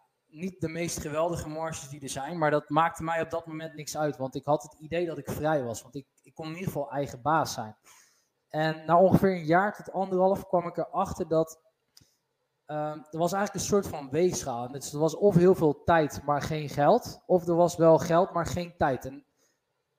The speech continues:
dat raakte niet in balans. En ik dacht, "Ja, die twee moeten in het midden komen." Dus ik ging mijn eigen verdiepen. Ehm,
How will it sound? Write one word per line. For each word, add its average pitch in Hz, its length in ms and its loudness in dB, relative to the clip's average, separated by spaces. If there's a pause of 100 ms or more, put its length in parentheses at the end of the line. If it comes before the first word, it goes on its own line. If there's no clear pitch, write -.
(240)
dat 175 260 -2
raakte 190 340 4
niet 196 180 -8
in 170 120 -4
balans. 170 380 4
En 160 60 -10
ik 151 100 -12
dacht, 170 220 -2
"Ja, 160 80 -2
die 170 160 -8
twee 208 200 -2
moeten 196 260 -6
in 143 60 -6
het - 120 -10
midden 180 260 2
komen." 120 300 -4
Dus 135 160 -4
ik 170 100 -8
ging 175 200 -8
mijn 165 140 -2
eigen 170 240 -2
verdiepen. 185 520 -6 (600)
Ehm, 139 440 -2